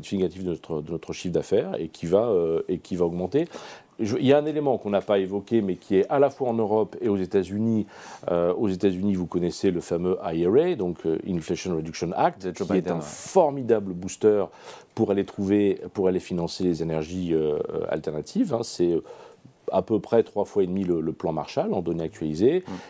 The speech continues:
Speaker 1: Et l'Europe a annoncé il y a quelques semaines un, un gros programme de politique industrielle qui met en cohérence tous les financements pour aller, euh, pousser, doper ces énergies, euh, renouvelables. Donc beaucoup d'argent public,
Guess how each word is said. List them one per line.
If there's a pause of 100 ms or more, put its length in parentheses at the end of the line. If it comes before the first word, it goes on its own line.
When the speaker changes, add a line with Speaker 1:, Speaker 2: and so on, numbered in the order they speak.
Speaker 1:
Et
l'Europe
a
annoncé
il
y
a
quelques
semaines
un,
un
gros
programme
de
politique
industrielle
qui
met
en
cohérence (420)
tous
les
financements
pour
aller,
euh, (140)
pousser,
doper
ces
énergies,
euh, (140)
renouvelables. (400)
Donc (160)
beaucoup
d'argent
public,